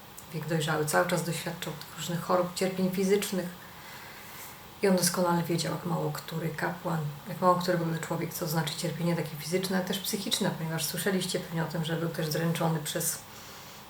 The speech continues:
mm, przez przełożonych, przez innego przełożonego, nazwiska już tu nie będę mówiła, możecie sobie znaleźć. Cierpienie było bardzo mu bliskie, a mimo to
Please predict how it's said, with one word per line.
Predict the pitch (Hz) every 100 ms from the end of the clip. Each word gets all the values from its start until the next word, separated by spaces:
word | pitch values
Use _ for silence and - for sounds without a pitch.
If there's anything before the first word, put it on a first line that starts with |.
| -
mm, | 175 165 165
przez | 151 175
przełożonych, | - - 170 170 180 180
przez | 180 175 -
innego | 180 175
przełożonego, | - 180 165 175 170 170
nazwiska | 175 160 151 - 180
już | 170
tu | -
nie | 175
będę | 175 175
mówiła, | 170 175
możecie | 165 160 -
sobie | - 165 160
znaleźć. | 165 165 165 - - - - - - - - - - - - - - 185 -
Cierpienie | 190 - 226 214
było | 190 196
bardzo | 180 185 180 175 175
mu | 175 175
bliskie, | 170 175 - - 170
a |
mimo | 185 208 214
to | 208 202